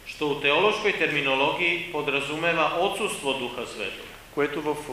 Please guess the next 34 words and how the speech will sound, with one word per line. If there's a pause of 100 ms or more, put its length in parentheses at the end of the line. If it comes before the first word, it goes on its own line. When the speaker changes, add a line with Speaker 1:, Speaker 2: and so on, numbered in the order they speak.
Speaker 2:
богословската
терминология
означава
отсъствие (720)
отсъствие
тон
на
Светия
Дух. (240)
Speaker 1:
Светско
е
оно
што
е
непосвечено, (140)
ван
цркве
и
што
се
противи
Духу. (260)
Speaker 2:
Светско
е
онова, (100)
което
е
непосветено,
онова,
което
е
извън
църквата,
онова,